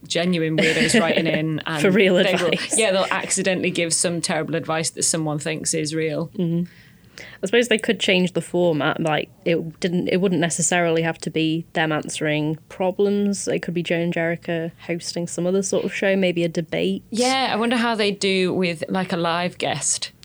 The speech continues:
Speaker 2: Yeah.
Speaker 1: And if the live guest is told to be completely,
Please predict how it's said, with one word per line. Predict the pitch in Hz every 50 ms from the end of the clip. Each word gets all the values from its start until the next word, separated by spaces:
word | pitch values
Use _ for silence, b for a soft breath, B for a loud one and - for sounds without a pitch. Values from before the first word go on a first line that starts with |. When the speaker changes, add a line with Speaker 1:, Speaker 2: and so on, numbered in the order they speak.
| B B B B B B
Speaker 2:
Yeah. | 190 196 196 196 196 190 180 165
Speaker 1:
And | 165 165
if | 160 165 170
the | 156 175
live | 185 175 175 175 175
guest | 190 175 165 - -
is | 175 175 -
told | - 190 170 160 160 160 -
to | - 175
be | - - 165 156 156 151 170 190 - - - -
completely, | - 185 170 156 170 165 156 - - - 160 151 151 151 143 175 156